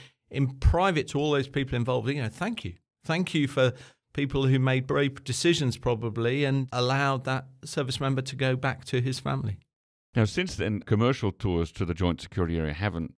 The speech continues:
Speaker 2: restarted. Do you imagine they will, and, and will they be significantly run differently so, to avoid the same thing happening again?
Speaker 1: As I say, an investigation's happened. Lessons have,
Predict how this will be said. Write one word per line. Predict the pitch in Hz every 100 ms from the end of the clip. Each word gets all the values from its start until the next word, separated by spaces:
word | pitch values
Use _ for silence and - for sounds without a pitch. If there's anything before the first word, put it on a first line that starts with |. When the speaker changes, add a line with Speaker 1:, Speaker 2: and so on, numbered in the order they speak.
| -
Speaker 2:
restarted. | 98 90 - 76 78 107 104
Do | 123
you |
imagine | 135 151 139
they | 120
will, | 120 113 135 139
and, | 110
and | - 107
will | 113
they | 113
be | 107 113
significantly | 113 101 110 101 101 98 - _
run | 98 107 95
differently | 107 131 120 127 131
so, | - 113 - _
to | 120
avoid | 104 110 113 104
the |
same | 101 110 107
thing | 107
happening | 110 117 98
again? | 95 123 151 _ _ -
Speaker 1:
As | 147
I | 147
say, | - 139
an | 113
investigation's | 123 131 131 117 120 117 104
happened. | 113 110 98 101
Lessons | 113 - 95
have, | 104